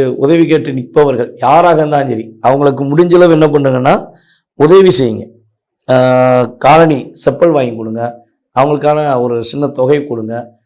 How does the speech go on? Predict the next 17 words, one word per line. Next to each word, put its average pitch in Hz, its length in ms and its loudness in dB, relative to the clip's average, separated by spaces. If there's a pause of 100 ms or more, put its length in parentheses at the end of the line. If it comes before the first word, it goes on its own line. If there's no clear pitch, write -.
(260)
எக்காரணம் 165 420 0
கொண்டும் 156 360 -4 (280)
யாசகம் 160 580 0
கேட்கும் 147 380 -4 (1200)
மனிதர்களை 135 520 0 (540)
வார்த்தைகளாலோ 135 800 0 (640)
செயல்பாடுகள் 147 580 2
மூலமாகவோ 127 480 -4
கஷ்டப்படுத்திடாதீங்க. 123 840 -4 (520)
கஷ்டப்படுத்தினா 127 640 -2 (200)
அதற்கான 120 460 -4
பலனை 120 320 -4 (200)
சந்திக்கக்கூடிய 120 560 -8
சூழ்நிலை 139 460 -4
வந்துரும். 113 320 -6 (380)
So 165 120 -4
முடிஞ்சா 180 340 0